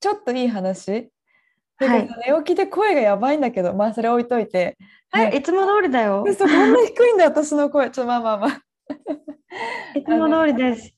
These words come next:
Speaker 1: あの、ありがとう。あ、まあちょっとショックだけど。
Speaker 2: <laughs> ごめん。
Speaker 1: <laughs> 大丈夫。今週のちょっといい話。はい。彩香ある？なんか。サクッと
Speaker 2: なんかね。
Speaker 1: 私はあるんだけど、うん。
Speaker 2: あ、じゃあ先にどうぞ。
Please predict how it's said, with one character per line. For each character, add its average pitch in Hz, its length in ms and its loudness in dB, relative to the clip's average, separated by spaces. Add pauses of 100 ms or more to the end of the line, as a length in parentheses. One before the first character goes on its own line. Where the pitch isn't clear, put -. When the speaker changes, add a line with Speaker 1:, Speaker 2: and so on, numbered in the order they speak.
(140)
Speaker 1:
あ 269 80 -4
の、 269 40 -2
あ 277 40 0
り 302 40 0
が 311 80 0
と 294 100 -2
う。 269 40 -2
あ、 320 380 -6
ま 285 120 -6
あ - 20 -8
ち 320 80 -8
ょ 320 60 -2
っ - 40 -2
と 277 100 -6
シ 269 80 -4
ョ 269 40 0
ッ 262 40 -4
ク 262 120 -6
だ 226 100 -4
け 220 120 -8
ど。 254 100 2
Speaker 2:
<laughs> - 520 -12
ご 359 640 0
め 370 80 2
ん。 - 140 -10 (580)
Speaker 1:
<laughs> 466 1200 -2
大 330 180 0
丈 285 200 -2
夫。 285 60 -6
今 320 220 0
週 320 120 -4
の 302 100 -2
ち 320 100 -4
ょ 320 40 0
っ 311 80 -8
と 262 80 -4
い 240 80 -2
い - 20 -2
話。 214 520 -6 (680)
は 202 160 -6
い。 - 160 -10 (500)
彩 247 180 0
香 220 160 2
あ 220 40 4
る？ 170 120 -4
な 160 140 -4
ん - 40 -14
か。 - 200 -8 (340)
サ 262 120 -10
ク 359 100 -2
ッ - 100 -6
と 294 140 -2
Speaker 2:
な 294 80 0
ん 269 60 2
か 254 100 2
ね。 233 220 -2
Speaker 1:
私 220 260 -6
は 214 100 2
あ 208 40 2
る 202 80 -2
ん 180 60 -6
だ 170 80 -6
け 190 100 -12
ど、 170 340 -6
う 185 60 -6
ん。 175 160 -8 (180)
Speaker 2:
あ、 269 300 -2
じ 240 100 -2
ゃ 262 40 4
あ 269 40 0
先 285 260 2
に 285 140 2
ど 277 140 2
う 233 60 -2
ぞ。 202 320 -8